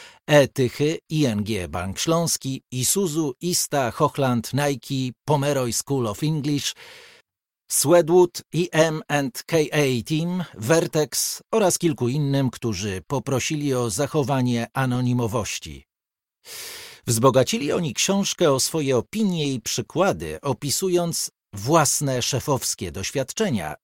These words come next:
i przemyślenia. Jak przy wszystkich poprzednich książkach, tak i teraz dziękujemy Basi Gancarz za motywującą i wyrozumiałą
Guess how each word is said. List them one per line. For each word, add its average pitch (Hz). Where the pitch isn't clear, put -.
i 175
przemyślenia. 87
Jak -
przy 175
wszystkich -
poprzednich 131
książkach, 120
tak 151
i 143
teraz 190
dziękujemy 143
Basi 127
Gancarz 113
za 127
motywującą 135
i 131
wyrozumiałą 113